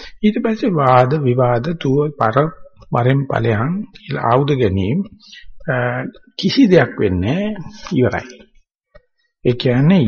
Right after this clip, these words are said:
යම් හේයකින් තමන්ගේ හිතට මොනම දෙයක් හරි තරන් දෙන්න ගත්තොත්, එකම සිද්ධියක් නැවත නැවත මතක් වෙන්න ගත්තොත්,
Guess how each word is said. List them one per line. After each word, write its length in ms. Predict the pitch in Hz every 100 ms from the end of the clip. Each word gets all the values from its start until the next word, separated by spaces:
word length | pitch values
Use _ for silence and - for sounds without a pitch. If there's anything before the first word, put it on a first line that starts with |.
| 104
යම් 180 | 107 160 185
හේයකින් 640 | 104 127 180 175 156 95 95 - - - - - - - - - _ - - _ _ _ _ -
තමන්ගේ 480 | 110 156 165 147
හිතට 220 | 117 139 147 - 98 76 - - - - - - - _ - - - - -
මොනම 340 | 120 127 170 190
දෙයක් 320 | 151 147 139 -
හරි 160 | 190 170
තරන් 340 | - 120 156 139
දෙන්න 200 | 139 101
ගත්තොත්, 520 | 92 87 98 104 104 -
එකම 260 | 123 156 143
සිද්ධියක් 580 | 135 123 117 123 123 -
නැවත 240 | 113 110
නැවත 280 | 107 107 107
මතක් 360 | 139 113 101 -
වෙන්න 180 | 131 143
ගත්තොත්, 400 | 107 - 76